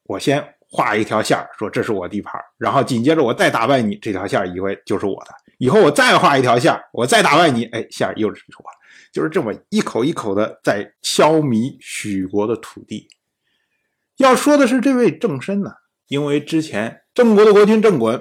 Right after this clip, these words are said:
被晋国所囚禁的时候，郑申他提出来的建议，说我们另立一个国君，然后呢，让晋国能够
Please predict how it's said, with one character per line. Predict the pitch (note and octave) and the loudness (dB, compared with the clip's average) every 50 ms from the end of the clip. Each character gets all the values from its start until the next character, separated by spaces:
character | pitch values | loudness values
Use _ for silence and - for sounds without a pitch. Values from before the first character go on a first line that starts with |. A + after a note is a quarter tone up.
| - _ | -8 _
被 | - C3+ B2 A#2 | -2 0 0 0
晋 | A2 - E3+ D#3 C3 A2+ | -2 -4 -4 -2 -2 0
国 | G2+ G#2 A2+ C3 B2+ - _ _ | 2 2 0 0 -2 -6 _ _
所 | - - A2+ G2+ F#2+ | -10 -6 -6 -4 -4
囚 | - - G#2+ G#2 A2+ | -6 -4 -4 -4 -2
禁 | C3 D#3 C3+ G#2+ | -2 -2 -4 -4
的 | F#2 - | -6 -8
时 | G2+ | -10
候， | F#2 F#2+ G2 - _ _ _ _ - | -10 -10 -10 -10 _ _ _ _ -8
郑 | - C#3 A#2 G#2+ | -4 -4 -2 -2
申 | B2+ B2 B2 B2+ - _ _ | -2 -4 -4 -6 -14 _ _
他 | - - A2 A2 | -10 -8 -8 -8
提 | - - - G#2 G2 | -8 -10 -10 -8 -8
出 | F#2+ - G#2+ | -6 -4 -2
来 | G2 G2+ | -2 -2
的 | G2+ | -2
建 | G2 - A2+ G#2 G2 | 0 -2 -2 -2 -2
议， | A2 A2+ G#2+ - _ _ _ _ | -4 -6 -8 -10 _ _ _ _
说 | - G#2 G2+ | -6 -4 -4
我 | G2+ G2 | -4 -4
们 | F#2+ G#2+ A2+ A2 - | -4 -6 -8 -8 -6
另 | C#3 C#3+ C#3 B2+ A#2+ A#2 | -2 -2 0 0 0 -4
立 | A#2+ A#2+ | -4 -4
一 | A#2 A2 | -4 -2
个 | A2+ G#2+ G2 | -2 -4 -2
国 | F#2+ G#2 A2 A2+ | 0 0 0 0
君， | A#2 A#2+ A#2+ A#2 - _ _ _ _ _ _ - | 0 -2 -4 -4 -8 _ _ _ _ _ _ -10
然 | - G2 G2+ | -6 -6 -2
后 | A2 A#2 A#2 | -2 0 0
呢， | G#2+ G2+ G2+ G2 - - | 0 -2 -2 -4 -6 -8
让 | - A#2+ G#2+ G2 F#2 - _ _ _ - | -6 -4 -4 -4 -4 -8 _ _ _ -8
晋 | - C3 A#2 G#2+ | -4 -2 -2 0
国 | G2+ G2+ G#2+ A2+ - - _ _ _ _ | 0 0 0 -2 -4 -8 _ _ _ _
能 | - G#2+ G2+ A2 A2 | -12 -8 -6 -4 -2
够 | B2+ A#2 G2+ - - _ | -2 -2 -4 -4 -12 _